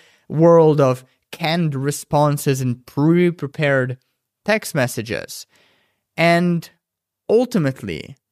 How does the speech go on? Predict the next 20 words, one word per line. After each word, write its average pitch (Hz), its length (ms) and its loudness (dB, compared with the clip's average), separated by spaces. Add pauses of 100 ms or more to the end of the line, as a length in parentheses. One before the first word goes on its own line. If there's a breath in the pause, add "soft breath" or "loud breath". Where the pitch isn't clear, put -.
(120)
more 226 340 0
importantly 202 580 -2
than, 151 260 -6
than 170 140 0
all 202 220 2
of 143 140 -4
that, 95 340 -6 (340)
probably, 170 460 -2 (760)
is 151 220 -2
that 143 320 0 (360)
the 147 240 0
thirty 208 420 0
day 160 320 2
or 131 340 0 (140)
the 151 220 -4
X 175 320 -2
day 151 420 2
no 131 320 0
contact 151 760 -4
rule 120 480 -4